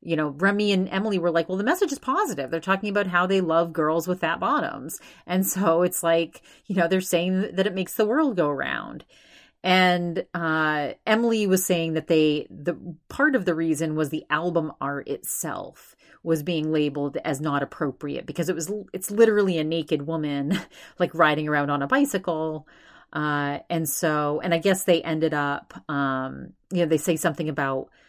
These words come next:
like, naughty nanny, and just some of the lyrics are very suggestive. And, um, you know, she, I guess, uh, left to, li-,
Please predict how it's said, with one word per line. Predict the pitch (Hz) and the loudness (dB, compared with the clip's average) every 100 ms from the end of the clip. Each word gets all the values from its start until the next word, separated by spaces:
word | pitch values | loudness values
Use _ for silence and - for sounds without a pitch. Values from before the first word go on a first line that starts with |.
| _ - | _ -6
like, | 143 | -6
naughty | 156 143 135 139 | -2 0 0 0
nanny, | 165 247 233 220 208 202 196 190 | 2 2 2 0 -2 0 2 2
and | 156 147 151 | 0 -2 -6
just | 175 - | -6 -2
some | 185 | -2
of | 165 | 0
the | 151 | -4
lyrics | 151 208 202 196 196 196 - 190 | -4 -2 0 2 0 -4 -6 -2
are | 175 | 0
very | 170 165 160 | 0 2 0
suggestive. | - 160 143 160 143 - 160 151 147 147 143 _ _ _ - - _ - | -2 -10 -4 -4 -4 -4 -4 -2 -4 -6 -8 _ _ _ -20 -20 _ -4
And, | 151 147 143 143 139 139 - | 0 2 2 2 0 -4 -6
um, | 147 139 135 143 131 131 - _ - | -6 -4 -4 -6 -8 -12 -18 _ -6
you | 190 | -4
know, | 165 | -4
she, | - 175 160 | -4 -2 -2
I | 170 | 2
guess, | 175 165 - - | 4 4 0 -4
uh, | 160 143 | -4 -2
left | 156 175 - | 0 -2 0
to, | 185 | -4
li-, | 185 180 - - | -2 -6 -8 -18